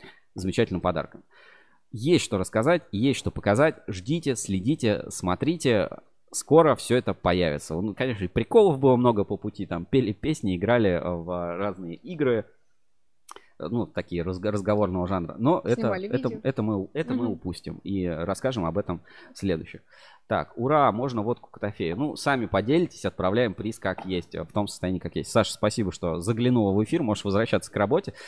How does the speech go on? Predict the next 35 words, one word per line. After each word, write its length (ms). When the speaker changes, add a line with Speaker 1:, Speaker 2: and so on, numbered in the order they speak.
Speaker 1:
А, 200
Speaker 2:
Все, 140
Speaker 1:
кстати, 200
Speaker 2:
всем 200
пока. 120
Speaker 1:
подожди, 320
ты 120
прорекламируй 600
сервис 360
тендеры. 420
Вот 180
вы 80
думаете, 380
Саша 320
у 40
нас 200
только 260
вот 180
в 80
эфирах, 360
да, 240
в 100
коротких 380
юбках 260
ходит. 320
А 80
на 120
самом 200
деле, 160
Саша, 260
чем 160
ты 100
занимаешься? 500
Вот 100
расскажи, 400